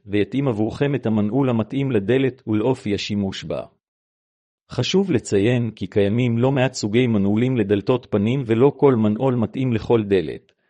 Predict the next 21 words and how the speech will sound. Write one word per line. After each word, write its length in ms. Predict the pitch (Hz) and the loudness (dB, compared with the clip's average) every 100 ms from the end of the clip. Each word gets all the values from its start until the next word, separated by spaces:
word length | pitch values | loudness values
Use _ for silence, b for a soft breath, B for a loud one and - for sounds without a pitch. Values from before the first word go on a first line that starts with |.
| _ _ - | _ _ -10
ולכן 440 | 85 90 135 127 | -6 -4 -2 0
ישנה 280 | 104 - 123 | -2 -2 -4
חשיבות 540 | - 117 107 107 139 | -2 -4 -4 -4 0
רבה 280 | 120 101 127 | 0 4 4
לניסיונו 640 | 139 120 101 - 104 123 | 4 0 -2 -2 -2 -2
של 200 | 120 113 | -2 -4
בעל 280 | 95 107 127 | 0 0 2
המקצוע 460 | 113 98 - 127 117 | 0 -4 0 2 2
שתזמינו 600 | - 104 95 120 135 113 | 0 -6 -4 -4 -2 -2
לביתכם 600 | 95 107 - 113 104 110 - | 0 0 -2 -4 -2 -4 -6
כדי 240 | 104 104 | -2 0
להחליף 440 | 107 - 120 143 | 0 -2 -6 -4
את 100 | 123 | -4
המנעול 480 | 113 107 107 131 139 | -2 0 0 0 0
לדלת 420 | 117 101 107 98 - | 0 0 0 -2 -4
פנים. 380 | 98 87 58 - _ _ _ _ _ _ _ _ _ _ | -6 -4 -12 -18 _ _ _ _ _ _ _ _ _ _
שירותי 540 | - 110 98 95 143 127 | -8 -4 -4 2 2 2
חירום 420 | - 101 123 139 | -2 0 0 0
למנעול 640 | 107 101 101 120 139 139 | 0 2 0 0 2 2
לדלת 360 | 117 98 117 120 | 0 0 -2 -2
פנים. 420 | - 92 85 64 | -4 -2 -4 -10